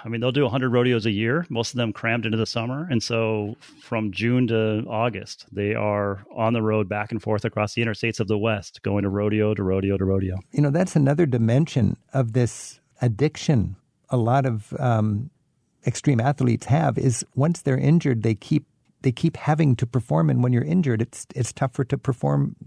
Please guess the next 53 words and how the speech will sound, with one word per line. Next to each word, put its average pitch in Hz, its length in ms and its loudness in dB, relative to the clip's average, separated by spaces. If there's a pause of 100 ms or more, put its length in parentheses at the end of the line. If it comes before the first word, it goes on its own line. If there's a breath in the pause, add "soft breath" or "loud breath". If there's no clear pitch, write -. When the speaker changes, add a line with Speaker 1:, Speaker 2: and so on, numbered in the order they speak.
(100)
Speaker 2:
to - 80 -4
the 131 100 0
limit 139 200 2
you 135 100 4
want 131 140 4
to 127 40 0
perform 160 380 -2
at. - 140 -6 (500 soft breath)
Speaker 1:
Absolutely. 139 560 -2
Uh, 123 220 2
you 123 160 0
know, 123 60 2
the 120 100 -4
injuries 127 380 0
snowball 120 840 -2
and 117 160 0
they 110 80 0
just 120 140 -4
keep - 160 -4
thinking, 117 180 0
"If 104 80 -4
I 113 80 -2
can 113 100 -4
just 151 160 -4
heal 170 340 0
through 135 280 -4
this, 117 260 -2
I'll 113 120 0
be 120 80 0
back 117 300 -2
to 131 100 0
where 113 200 0
I 104 40 2
was." 104 420 -2
And 110 180 -4
I, 120 160 0 (200)
one 139 260 -2
thing 156 160 -2
that 131 100 0
I've 113 140 0
found 123 220 0
with 104 140 -2
every 123 280 0
athlete, 107 320 -2
it 120 60 -4
happens 117 280 -2
in 110 120 -4
rodeo, 117 440 2
it 101 60 0
happens 107 320 -2
with 101 140 -2
Olympic 110 360 -2
athletes, 113 540 -4